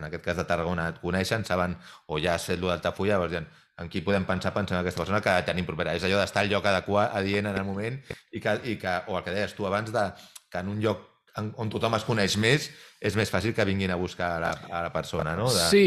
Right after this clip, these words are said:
Speaker 2: i ta-, també jo crec que, mm, amb, amb els ro-, diferents rols o, o amb aquests encàrrecs en concret, jo crec que,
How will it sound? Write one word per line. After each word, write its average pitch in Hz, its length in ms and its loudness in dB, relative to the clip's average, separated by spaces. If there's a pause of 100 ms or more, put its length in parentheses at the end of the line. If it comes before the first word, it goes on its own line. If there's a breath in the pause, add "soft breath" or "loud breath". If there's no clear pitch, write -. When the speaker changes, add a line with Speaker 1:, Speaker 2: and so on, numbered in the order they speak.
(140)
Speaker 2:
i 156 160 6
ta-, 156 160 4
també 151 320 -2
jo 175 160 -2
crec 180 320 -4
que, 147 140 2 (580)
mm, 110 1000 2 (260)
amb, 110 220 -2
amb 110 260 0
els 110 240 -2
ro-, 127 200 -2
diferents 139 600 0
rols 101 560 -2
o, 101 240 -2
o 101 280 -4
amb 104 200 -4
aquests 117 320 -2
encàrrecs 101 560 -2
en 98 120 -2
concret, 117 600 0 (480 loud breath)
jo 127 220 2
crec 131 260 4
que, 107 160 4